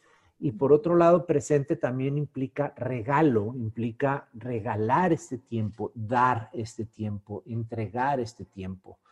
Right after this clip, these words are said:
Entonces, eh, eh, eh, el, el punto de, de, de, del, eh, de cuidar los detalles que comentaba ahorita Ross,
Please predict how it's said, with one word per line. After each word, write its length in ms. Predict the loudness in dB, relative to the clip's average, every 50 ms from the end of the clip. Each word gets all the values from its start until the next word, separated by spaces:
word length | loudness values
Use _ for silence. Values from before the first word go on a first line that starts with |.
| _ _ _ _ _ _ _
Entonces, 560 | _ -4 -2 -2 -2 -2 -4 -6 -6 -8 -10 -8
eh, 300 | -6 -4 -4 -4 -6 -6
eh, 320 | -6 -6 -4 -4 -4 -4 -4
eh, 280 | -6 -4 -4 -6 -6 -6
el, 200 | -4 -4 -4 -4 -4
el 160 | -4 -4 -4
punto 400 | -4 -4 -2 0 0 0 0 2
de, 220 | 2 4 4 2 2
de, 300 | 2 2 0 0 0 -2
de, 680 | -2 -2 0 0 0 0 0 0 0 -2 -2 -4 -8 -14
del, 420 | -14 -10 -6 -4 -2 -2 -2 -2 -2
eh, 380 | -2 -2 -2 -2 -4 -4 -6 -8
de 200 | -10 -8 -8 -8
cuidar 480 | -6 -4 -2 0 2 2 2 4 6 6
los 160 | 6 6 4
detalles 500 | 0 -2 0 0 0 0 0 -4 -6 -10
que 80 | _
comentaba 400 | -6 -6 -4 -4 -4 -2 2 4
ahorita 340 | 4 4 4 0 -4 -6 -6
Ross, 400 | -4 -2 0 -2 -2 -2 -6 -14